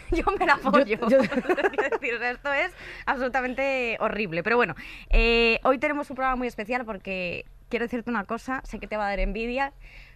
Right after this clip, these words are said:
Speaker 1: pero me da exactamente igual
Speaker 2: No, ya,
Speaker 1: porque
Speaker 2: ya supongo.
Speaker 1: ahora la protagonista soy yo <laughs> de este
Speaker 2: Ahora.
Speaker 1: pro-, <laughs> y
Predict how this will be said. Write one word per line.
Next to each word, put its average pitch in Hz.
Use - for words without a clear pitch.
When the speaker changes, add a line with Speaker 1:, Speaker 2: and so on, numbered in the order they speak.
Speaker 1:
pero 190
me 185
da 185
exactamente 202
igual 214
Speaker 2:
No, 165
ya, 151
Speaker 1:
porque -
Speaker 2:
ya -
supongo. 240
Speaker 1:
ahora 262
la 247
protagonista 208
soy 240
yo 285
<laughs> -
de 240
este 208
Speaker 2:
Ahora. 196
Speaker 1:
pro-, -
<laughs> -
y 320